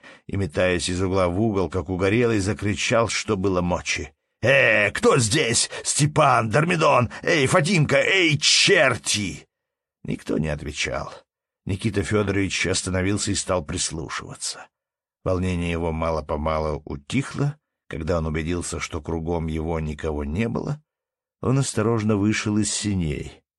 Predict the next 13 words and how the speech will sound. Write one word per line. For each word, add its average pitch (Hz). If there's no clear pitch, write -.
еще -
осторожнее 95
обогнул 90
флигель 80
и -
не 92
без 95
особенного 82
смущения, 80
похожего 85
отчасти 85
на 76
страх, 120